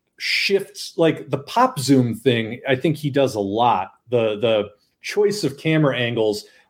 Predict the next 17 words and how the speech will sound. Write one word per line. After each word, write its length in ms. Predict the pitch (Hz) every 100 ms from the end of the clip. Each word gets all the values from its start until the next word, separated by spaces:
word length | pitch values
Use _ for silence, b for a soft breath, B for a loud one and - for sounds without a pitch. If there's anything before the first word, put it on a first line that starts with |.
| -
where 120 | 151
we're 140 | 147
going 380 | 127 170 170 135
from 200 | 135 120
super 480 | - - 233 226 180
wide. 480 | 160 160 156 156 147
It's 160 | 135
the 80 | 120
school 380 | - - 208 190
bus 320 | 175 160 -
in 180 | 175 156
the 80 | 135
neighborhood. 640 | 151 180 175 160 165 156
You 120 | 143
see 340 | 135 - 165 160
the, 300 | 131 120 110
the 100 | 120